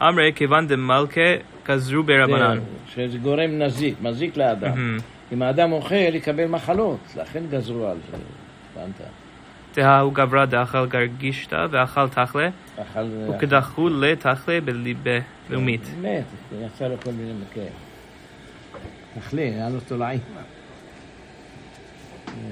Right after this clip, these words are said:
Speaker 2: אכל גרגישתא ואכל תכלה. טוב. הבנתם? אז באמת, זה ראיה טובה. פעם שאלו לגבי מומיה, ממיה.
Speaker 1: מהמם.
Speaker 2: היו לוקחים,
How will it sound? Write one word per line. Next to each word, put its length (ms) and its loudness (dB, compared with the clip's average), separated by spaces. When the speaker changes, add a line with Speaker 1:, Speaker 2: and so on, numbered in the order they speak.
Speaker 2:
אכל 140 -6
גרגישתא 760 -6
ואכל 380 -8
תכלה. 100 -10
טוב. 180 -10
הבנתם? 500 2
אז 140 -8
באמת, 680 2
זה 140 2
ראיה 320 0
טובה. 420 -2
פעם 220 0
שאלו 360 2
לגבי 380 4
מומיה, 420 0
ממיה. 380 0
Speaker 1:
מהמם. 260 -4
Speaker 2:
היו 160 2
לוקחים, 720 2